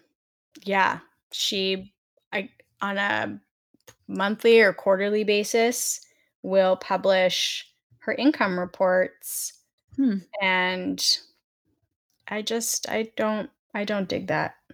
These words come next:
Speaker 2: Fun fact, those can also be fabricated.
Speaker 1: Totally.
Speaker 2: So,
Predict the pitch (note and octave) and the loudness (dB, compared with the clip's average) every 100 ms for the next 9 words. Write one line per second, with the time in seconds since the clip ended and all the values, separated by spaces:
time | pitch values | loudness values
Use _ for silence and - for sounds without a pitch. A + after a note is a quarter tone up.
0 | _ _ _ - - - _ _ - C4 | _ _ _ -20 -20 -20 _ _ 0 2
1 | B3 C4+ A#3+ A#3 - A3 - A3 - A3 | 4 4 2 2 -2 -2 -2 -4 4 4
2 | A3 G#3+ G3 G#3 C3+ A#2+ D#3+ D#3+ - E2+ | 4 0 -2 0 0 0 -4 -6 -4 -4
3 | - G3+ _ _ _ _ - _ - - | -6 -10 _ _ _ _ -20 _ 2 8
4 | B3 A3+ F#3+ E3+ - F3+ - _ _ _ | 8 8 6 0 -6 -10 -14 _ _ _
5 | - - - - - - _ - - E3+ | -16 -14 -14 -14 -16 -20 _ -14 -6 -2
6 | C#3+ C3+ D#3 | 0 0 -4